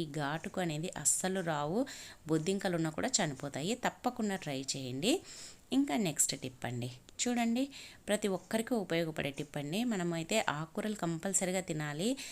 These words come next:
అలాగే ఇప్పుడైతే మునగాకైతే మరీ కంపల్సరీగా తినాలన్నమాట. మన ఆరోగ్యానికి ఎంతో మేలు చేసే ఈ మునగాకును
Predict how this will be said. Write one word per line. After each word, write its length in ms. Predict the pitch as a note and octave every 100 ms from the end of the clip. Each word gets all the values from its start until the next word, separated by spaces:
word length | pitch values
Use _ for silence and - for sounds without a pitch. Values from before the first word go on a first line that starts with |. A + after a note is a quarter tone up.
| - - C#3+
అలాగే 520 | D#3+ F#3+ G3+ A3+ -
ఇప్పుడైతే 560 | D#3 - F3+ G3 G#3 A#3
మునగాకైతే 960 | F3+ D#3+ F3+ G#3 G#3+ G3+ E3+ G3+ A#3 F3+
మరీ 380 | D#3 E3+ G#3+ A3
కంపల్సరీగా 540 | F3+ E3+ F3 E3 D#3+ E3
తినాలన్నమాట. 680 | D3 C#3+ C#3+ C#3+ C#3 C3+
మన 180 | G3 F#3
ఆరోగ్యానికి 760 | C#3+ C3+ D#3 F#3+ F#3+ F#3 F3 F#3
ఎంతో 400 | D3 D3 F3 A3
మేలు 280 | G#3 E3+ D#3+
చేసే 220 | D3+ -
ఈ 80 | D#3
మునగాకును 720 | D3+ C#3+ D3 D#3 D3+ D#3 B3+